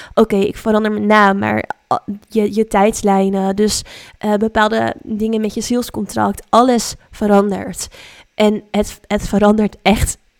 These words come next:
onwijs in de diepte op allerlei laagjes. Stel je maar eens even heel kort voor dat jij ineens een andere,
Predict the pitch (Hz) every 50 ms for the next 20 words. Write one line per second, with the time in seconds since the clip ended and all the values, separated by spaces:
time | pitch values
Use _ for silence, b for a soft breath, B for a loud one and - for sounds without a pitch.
0 | _ _ _ - 208 208 196 202 196 202 202 190 - - 196 185 190 185 208 196
1 | 196 - - - - 190 - - - - 220 226 233 226 208 190 190 190 190 190
2 | 190 196 - - - - - 220 - - B B B B B B B B B B
3 | B B - - - 220 247 277 294 269 233 214 220 208 - - - - - -
4 | - 202 202 208 240 240 - 226 214 - - - 208 208 208 208 214 202 180 -
5 | 190 185 202 214 190 - 202 196 196 190 190 190 - - 196 202 196 190 185 180
6 | 180 180 175